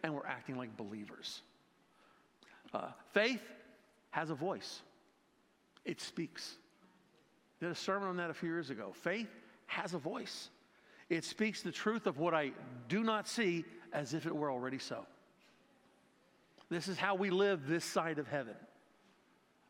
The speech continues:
A lot of it, we live in faith this side of heaven.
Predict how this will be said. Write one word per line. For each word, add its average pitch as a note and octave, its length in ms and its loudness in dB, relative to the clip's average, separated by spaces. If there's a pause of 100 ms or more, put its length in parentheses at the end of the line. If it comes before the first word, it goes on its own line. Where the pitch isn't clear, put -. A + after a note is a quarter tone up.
(240)
A - 20 -2
lot F3 240 6
of C3+ 120 -2
it, A2+ 100 -4 (180)
we C3+ 140 -2
live C#3+ 260 0
in C#3+ 160 -6
faith - 400 -8 (540)
this C#3+ 160 -2
side B2+ 300 -2
of A#2 60 -6
heaven. G#2+ 300 -6